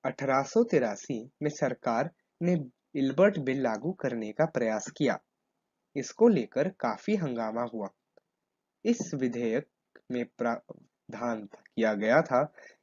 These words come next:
कि भारतीय न्यायाधीश भी भ-, ब्रिटिश या यूरोपीय व्यक्तियों पर मुकदमा चला सकते हैं। क्रांतिकारी हिंसा। समाज में आमूल बदलाव लाने के लिए हिंसा का उपयोग करना। प्रथम विश्व युद्ध।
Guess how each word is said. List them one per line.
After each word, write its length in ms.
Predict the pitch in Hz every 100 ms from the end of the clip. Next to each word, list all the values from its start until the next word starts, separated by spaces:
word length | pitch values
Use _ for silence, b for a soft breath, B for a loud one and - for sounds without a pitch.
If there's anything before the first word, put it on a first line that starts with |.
| _
कि 80 | 139
भारतीय 560 | 113 107 110 120 202 208
न्यायाधीश 760 | 131 113 107 98 107 143 - _ _ -
भी 120 | 143
भ-, 180 | 123 123
ब्रिटिश 520 | 120 127 123 190 - _ _ 131
या 100 | 127
यूरोपीय 560 | 113 113 120 123 196
व्यक्तियों 500 | 175 110 - 117 139
पर 220 | 175 170 151
मुकदमा 480 | 110 107 104 139
चला 280 | 170 113 110
सकते 440 | 101 104 - 107 98
हैं। 160 | 143 117 _ _ - - - - - -
क्रांतिकारी 680 | - 156 156 220 202 208 190
हिंसा। 440 | 127 104 - 95 _ _ _ _ _ _ _ -
समाज 440 | 131 117 113 156 - _ _
में 100 | 123
आमूल 460 | - 120 117 165 226
बदलाव 520 | 127 113 110 107 107 - _ _ 117
लाने 340 | 113 117 180
के 200 | 202 143
लिए 260 | 107 104 139
हिंसा 580 | - _ 123 123 180 190
का 180 | 170
उपयोग 480 | 135 117 113 107 104
करना। 300 | - 131 110 - _ _ _ _ _ _ _ _ _
प्रथम 320 | 160 170 233 196
विश्व 300 | 135 - 113
युद्ध। 300 | 101 95